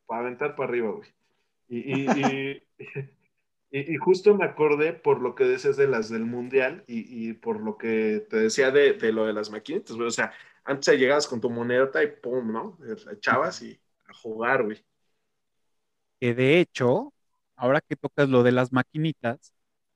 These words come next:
Speaker 2: cuando en el noventa y cuatro que hubo la transición de, de, de viejos pesos a nuevos pesos,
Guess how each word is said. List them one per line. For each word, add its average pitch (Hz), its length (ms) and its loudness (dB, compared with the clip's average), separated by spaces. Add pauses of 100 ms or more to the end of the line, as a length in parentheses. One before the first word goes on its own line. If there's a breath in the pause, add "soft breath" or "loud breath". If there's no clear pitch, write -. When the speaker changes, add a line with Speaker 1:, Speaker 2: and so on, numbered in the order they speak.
(120)
Speaker 2:
cuando 127 640 6
en 127 180 -2
el 123 220 2
noventa 120 420 0
y 123 60 -4
cuatro - 440 0
que 117 80 -2
hubo 139 220 4
la 131 120 4
transición 123 720 2
de, 113 380 4
de, 104 400 -4
de 110 140 -2
viejos 139 420 2
pesos 123 300 0
a 107 80 0
nuevos 143 340 4
pesos, 147 540 0